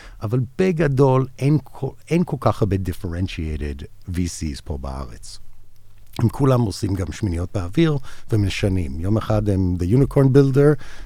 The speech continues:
והם ה-unicorn seed founder, וכל ה-journey founder, כאילו כל אחד עושה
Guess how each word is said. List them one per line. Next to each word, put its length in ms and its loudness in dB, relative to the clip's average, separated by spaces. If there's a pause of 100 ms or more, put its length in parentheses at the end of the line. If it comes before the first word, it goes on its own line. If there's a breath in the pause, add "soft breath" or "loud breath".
(120)
והם 380 2
ה-unicorn 520 2
seed 300 4
founder, 420 6
וכל 280 2
ה-journey 460 6
founder, 220 2 (120)
כאילו 260 0
כל 280 -2
אחד 300 -2
עושה 500 -4